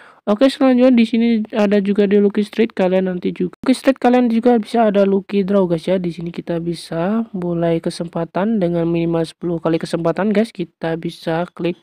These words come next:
mulai dan di sini kalian nanti akan mendapatkan sejumlah koin, guys, ya. Oke, di sini saya mendapatkan, yakni telah mendapatkan seratus koin, guys, ya. Kemudian kita bisa keluar dan lanjut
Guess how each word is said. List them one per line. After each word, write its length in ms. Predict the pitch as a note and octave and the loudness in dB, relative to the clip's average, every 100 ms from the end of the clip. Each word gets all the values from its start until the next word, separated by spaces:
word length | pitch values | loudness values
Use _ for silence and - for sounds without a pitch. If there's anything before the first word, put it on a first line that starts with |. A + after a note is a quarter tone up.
| - - - _ | -20 -20 -20 _
mulai 400 | F#3 F3 E3+ A3+ | 0 2 4 4
dan 160 | A#3+ B3 | 4 4
di 80 | |
sini 160 | A#3 A#3 | 2 0
kalian 320 | A#3+ A3+ A#3 | 2 2 2
nanti 160 | A3+ A3 | 2 2
akan 320 | G#3+ A3 A3 | 2 2 0
mendapatkan 640 | G#3+ G3+ G3 F#3+ G3 G#3 | 0 0 0 -2 -2 -4
sejumlah 800 | G3+ F#3 F3+ F3+ E3+ E3 D#3 D#3 | -2 -4 -2 -4 -4 -4 -8 -2
koin, 240 | F3+ G3 F3 | 2 2 2
guys, 160 | D#3+ | -2
ya. 160 | D#3 D#3 - - - - - | -4 -8 -12 -20 -20 -8 -2
Oke, 160 | A3 | 2
di 120 | C4 B3 | 2 2
sini 200 | B3 B3+ | 0 0
saya 160 | B3 | 0
mendapatkan, 560 | B3 A#3 A3+ A3+ A#3+ A#3+ | 2 0 0 0 0 0
yakni 320 | G#3+ A3+ A3+ | 0 0 -2
telah 400 | - A3 A3 G#3+ | -2 0 2 2
mendapatkan 480 | G#3+ G3+ G3+ G3+ G#3+ | 2 0 2 0 0
seratus 640 | G#3 G3 G3 F#3+ F#3+ F#3+ | 2 2 4 2 0 -6
koin, 400 | - E3+ F3+ G#3 | -4 0 2 2
guys, 200 | F#3 E3+ | 0 0
ya. 160 | F#3 G#3+ | 0 0
Kemudian 600 | F#3+ F3 E3+ E3+ F3 E3+ | -2 -2 -2 0 0 0
kita 240 | E3+ F3 | -4 -6
bisa 240 | E3+ E3+ E3 | -4 -6 -4
keluar 400 | E3 F3+ G#3 G#3 | 0 2 2 0
dan 240 | F3 E3+ | 0 2
lanjut 320 | E3 E3 E3+ | 0 -2 -6